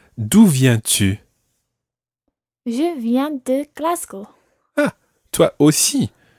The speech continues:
Speaker 1: "Je viens de Glasgow aussi." What do you think that means?
Speaker 2: Also?
Speaker 1: Yeah, "I also come from Glasgow." So, notice that when we said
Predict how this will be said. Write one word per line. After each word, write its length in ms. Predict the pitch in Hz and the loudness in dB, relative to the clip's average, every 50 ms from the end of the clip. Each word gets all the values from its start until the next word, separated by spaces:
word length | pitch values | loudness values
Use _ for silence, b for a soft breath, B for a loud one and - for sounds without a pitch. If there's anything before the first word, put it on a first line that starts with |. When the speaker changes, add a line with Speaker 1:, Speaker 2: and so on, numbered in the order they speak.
| _ _ _ _ _ _ _ _ | _ _ _ _ _ _ _ _
Speaker 1:
"Je 180 | 104 98 101 120 | -4 -2 0 0
viens 280 | 113 101 107 110 107 | 0 0 0 -2 0
de 100 | 101 104 | 0 0
Glasgow 500 | 98 92 98 95 95 90 92 113 110 - _ - | 0 0 0 0 0 0 0 0 0 0 _ 4
aussi." 540 | 165 165 160 - - - - 247 240 - _ _ _ _ _ _ _ _ _ _ _ _ _ - | 4 4 4 4 0 0 0 0 -2 -2 _ _ _ _ _ _ _ _ _ _ _ _ _ -12
What 120 | 196 160 | -10 -8
do 60 | 135 | -8
you 60 | 120 | -6
think 140 | - 123 110 | -6 -4 -4
that 140 | 117 117 - | -4 -4 -6
means? 320 | 85 85 82 95 - - _ _ _ _ _ _ _ _ _ _ _ _ _ _ _ _ | -6 -8 -10 -10 -14 -16 _ _ _ _ _ _ _ _ _ _ _ _ _ _ _ _
Speaker 2:
Also? 260 | - 262 277 - - 453 494 - _ _ _ | -10 -10 -8 -4 -4 -4 -4 -6 _ _ _
Speaker 1:
Yeah, 160 | - 220 151 - B B B B B | -4 -4 -4 -4 B B B B B
"I 120 | 131 131 - - | -6 -6 -4 -2
also 400 | - 135 156 180 - - - 113 | 0 0 2 2 0 0 0 -2
come 220 | - - - 98 | -2 -4 -6 -8
from 200 | 95 - 101 98 | -6 -6 -8 -8
Glasgow." 480 | 95 92 80 82 85 82 - - 76 - - | -6 -6 -6 -6 -6 -8 -12 -16 -16 -14 -10
So, 320 | - - - 123 - - b b b b b b b b b b | -6 -4 -2 -2 -4 -4 b b b b b b b b b b
notice 400 | 139 175 220 - - 220 - - | 2 2 2 2 2 -2 -2 -2
that 240 | - 135 - 131 - | -4 -4 -6 -4 -4
when 140 | 120 120 | -2 -2
we 80 | 127 156 | -2 -2
said 320 | - - 120 107 98 - | -2 -2 -2 -2 -2 -4